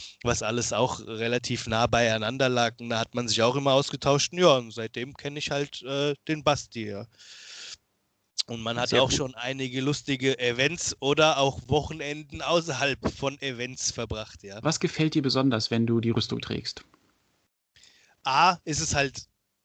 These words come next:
Speaker 1: dass es Star Wars ist. Ich persönlich wüsste jetzt nicht, ob ich in irgendeinem anderen Kostüm irgendwo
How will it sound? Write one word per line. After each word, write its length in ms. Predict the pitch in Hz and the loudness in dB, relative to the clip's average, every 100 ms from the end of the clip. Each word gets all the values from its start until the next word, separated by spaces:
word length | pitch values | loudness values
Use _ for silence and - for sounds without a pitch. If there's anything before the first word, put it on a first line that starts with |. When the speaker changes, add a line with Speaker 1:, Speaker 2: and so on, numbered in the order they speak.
| _ _ _ | _ _ _
Speaker 1:
dass 240 | 151 131 - | -2 0 -2
es 140 | 147 | -4
Star 280 | - 117 127 | -2 2 4
Wars 240 | 147 151 | 4 2
ist. 220 | 165 - | -2 -4
Ich 200 | 160 156 | -4 -4
persönlich 540 | - 151 127 151 143 - | 2 2 4 0 0 0
wüsste 260 | 143 - | 0 0
jetzt 220 | 135 - 135 | -2 -2 -4
nicht, 160 | 143 | -2
ob 140 | 139 127 | 0 -2
ich 100 | 127 | -4
in 100 | 123 | -6
irgendeinem 380 | 123 123 117 - _ | -6 -8 -12 -16 _
anderen 580 | - 123 131 135 131 120 - - | -12 -4 0 0 0 -8 -14 -4
Kostüm 640 | 127 113 - 139 151 143 | -2 -2 0 0 0 -4
irgendwo 680 | - 131 135 131 120 123 120 | -6 -2 -2 -2 0 0 -2